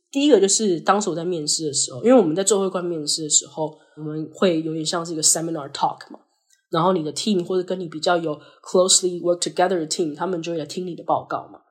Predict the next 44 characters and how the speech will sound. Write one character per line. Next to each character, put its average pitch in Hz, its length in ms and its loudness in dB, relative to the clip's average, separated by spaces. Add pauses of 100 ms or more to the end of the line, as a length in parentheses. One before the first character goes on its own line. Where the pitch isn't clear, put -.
(100)
结 175 120 -2
束 247 140 4
之 190 140 2
后， 202 100 0
大 190 180 6
家 190 60 4
就 175 140 -2
会 185 60 -2
问 175 100 -2
你 147 140 -8
问 151 180 -8
题， - 360 -14 (280)
有 247 80 8
点 214 60 10
像 220 140 6
是 226 140 2
去， 208 460 0 (180)
呃， 175 160 2
了 160 180 2
解 202 120 6
你， 139 320 0
你 151 100 -2
这 202 140 6
个 185 100 2
人 143 320 -4 (180)
就 190 140 2
做 190 160 8
事 208 140 2
情 175 120 -2
的 160 80 -6
逻 156 240 -4
辑 156 300 2
啊， 143 260 -8
然 151 60 -12
后 151 140 -6
怎 151 100 -2
么 139 100 -10
回 147 200 -8
答 139 160 -8
问 156 180 -4
题 - 180 -16
这 156 120 -4
样 131 160 -10
子。 - 100 -10